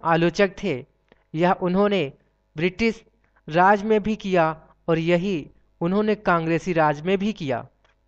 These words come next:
ऐसे लोग बहुत कम मिलते हैं। आज साहित्यकारों से लेकर सारे बुद्धिजीवियों का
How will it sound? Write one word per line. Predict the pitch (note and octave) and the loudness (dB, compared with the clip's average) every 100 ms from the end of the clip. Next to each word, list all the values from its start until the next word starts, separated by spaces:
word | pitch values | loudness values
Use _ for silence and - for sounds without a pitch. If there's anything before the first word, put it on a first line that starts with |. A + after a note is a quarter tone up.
| _ - | _ 2
ऐसे | F3+ F#3 B3 | 2 4 2
लोग | G#3 E3 D#3 - _ - | 4 2 0 -10 _ 0
बहुत | F3+ A3 - | 4 4 4
कम | A3+ A3 | 2 4
मिलते | G#3+ G3 D#3+ | 2 0 -4
हैं। | D3 B2+ A#2 _ _ - | -6 -8 -12 _ _ 0
आज | F3 F#3 | 2 0
साहित्यकारों | - F#3+ F#3+ F#3+ F#3+ F#3+ G3 G3+ | 2 2 2 -2 0 2 2 0
से | G3+ | 0
लेकर | F3+ F3+ F#3 | -2 0 -2
सारे | F#3+ F3 F3 | 2 0 2
बुद्धिजीवियों | F3 D#3 D#3+ E3 D#3 F#3 G3 | -2 -4 -6 -6 -4 -4 -4
का | D#3+ C3+ | -2 -2